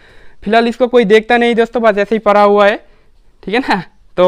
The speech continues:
इसको भी मैं चला कर दिखाऊंगा, डीटीएच का भी recharge नहीं है, बस ऐसे ही चालू करके रख दूंगा तो हमें देखने को मिल जाएगा कितना।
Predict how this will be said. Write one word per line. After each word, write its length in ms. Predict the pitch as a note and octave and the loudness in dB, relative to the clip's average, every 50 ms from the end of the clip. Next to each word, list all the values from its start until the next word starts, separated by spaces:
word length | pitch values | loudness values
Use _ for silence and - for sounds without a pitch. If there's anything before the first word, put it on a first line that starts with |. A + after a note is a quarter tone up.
| F#3 F#3 | 2 2
इसको 240 | G#3 G3+ - A#3 A3+ | 2 0 0 0 0
भी 100 | A3 A#3 | 0 0
मैं 120 | A3+ A3+ | -2 -2
चला 200 | G#3+ A3 A3 G#3+ G#3+ | 0 0 0 0 2
कर 120 | G#3+ G#3+ | 0 -2
दिखाऊंगा, 460 | G3+ A3 G3+ A3+ A3 A3 G#3 A#3+ C4+ D4 | -2 -2 -2 0 -2 0 2 0 0 0
डीटीएच 500 | A#3+ D#3+ F3+ F3+ - G3+ G#3 G#3 G3 - | -2 -6 -8 -6 -2 -2 -2 -2 -2 -2
का 100 | - G#3+ | -4 -2
भी 100 | G#3 G#3+ | -2 -2
recharge 340 | G3 G3+ G3 G#3 G#3+ G3 F#3+ | -2 -2 -2 -4 -4 -4 -2
नहीं 180 | G#3 G3+ G3+ G#3+ | -2 -2 -2 -2
है, 60 | A3+ | -2
बस 180 | A3+ G#3+ G3+ F#3+ | -2 -2 -2 -2
ऐसे 160 | G3+ G3 G#3+ | -4 -6 -6
ही 20 | G3+ | -6
चालू 220 | - G3+ F#3+ F#3 | -4 -4 -4 -4
करके 240 | F3+ G3 F#3+ F3+ F#3+ | -4 -4 -6 -4 -4
रख 140 | F#3 F#3+ F3+ | -4 -4 -4
दूंगा 320 | E3+ F#3 F#3 F#3+ G3 A3 - - - _ - _ _ _ _ _ _ - | -4 -6 -6 -6 -6 -6 -8 -12 -20 _ -20 _ _ _ _ _ _ -6
तो 160 | D#3+ E3 E3 | -4 -2 -2
हमें 280 | E3+ F3 F3 F3 F3+ E3 | -2 -2 -2 -2 -4 -2
देखने 280 | F#3 G3 - G#3+ G#3 | -2 -4 -4 -4 -6
को 120 | F#3+ G3 G3+ | -4 -4 -4
मिल 200 | G3 G3+ G#3 G#3+ | -4 -2 -2 0
जाएगा 260 | A3+ A3+ A3 A3+ A#3+ | 0 0 0 0 -2
कितना। 240 | A#3 A#3 G3 - | -6 -8 -14 -16